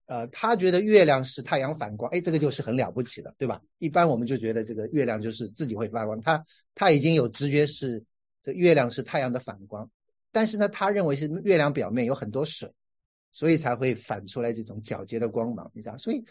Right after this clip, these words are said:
他，他还是会有错的，你知道，但是就是一个非常超越时代的这样的一个人。好，那，好，再回到这个，呃，维特鲁威人。那维特鲁威人是，他大概一四，呃，九零年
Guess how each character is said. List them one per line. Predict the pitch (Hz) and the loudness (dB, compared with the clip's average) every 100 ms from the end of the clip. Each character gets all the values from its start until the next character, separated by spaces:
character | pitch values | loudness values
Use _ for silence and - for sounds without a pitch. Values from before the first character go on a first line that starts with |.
| 320 302 - _ _ | -16 -16 -20 _ _
他， | - | -14
他 | - - | -6 -2
还 | |
是 | 226 220 | 0 4
会 | 208 | 4
有 | 113 | 4
错 | 107 - 175 | -2 2 2
的， | - - | 0 -8
你 | 113 | -8
知 | |
道， | 113 | 0
但 | 180 185 | 2 2
是 | 196 | 2
就 | 185 170 | 0 0
是 | - 123 | -2 -4
一 | 123 | -4
个 | |
非 | 113 139 160 | 0 8 8
常 | 143 123 | 8 2
超 | 113 120 | 2 2
越 | 110 | 2
时 | 110 98 | 0 -4
代 | 107 | -4
的 | 92 | -4
这 | 98 | -6
样 | 92 | -6
的 | 90 | -6
一 | |
个 | - | -6
人。 | 80 82 _ _ - _ _ | -8 -10 _ _ -20 _ _
好， | - - _ _ - - _ _ 220 220 - | -6 -6 _ _ -20 -20 _ _ -20 -18 6
那， | 220 226 202 165 123 - _ _ - | 8 10 10 8 6 0 _ _ -16
好， | - 120 - - | 0 0 0 6
再 | 156 | 6
回 | - 123 | 8 8
到 | 156 147 | 10 10
这 | 135 | 8
个， | 113 117 107 104 101 | 8 8 8 6 2
呃， | 101 98 104 | 0 0 4
维 | 127 | 4
特 | - | 6
鲁 | 135 95 | 4 6
威 | 110 | 6
人。 | 110 85 | 4 0
那 | 175 185 | -4 4
维 | 185 | 4
特 | 226 | 6
鲁 | 240 123 | 6 8
威 | 156 | 8
人 | 160 120 | 8 6
是， | 135 - 156 113 90 - _ _ _ _ _ _ _ _ _ - | 0 -2 -2 -2 -4 -12 _ _ _ _ _ _ _ _ _ -14
他 | - 214 | -6 0
大 | 208 190 | 2 6
概 | 160 156 | 4 4
一 | 233 | -4
四， | - - - 220 175 143 120 101 - | -2 -4 4 8 8 8 6 2 -4
呃， | 113 101 104 | -4 -4 -4
九 | - 110 | 2 6
零 | 117 190 | 6 8
年 | 135 104 117 | 6 8 4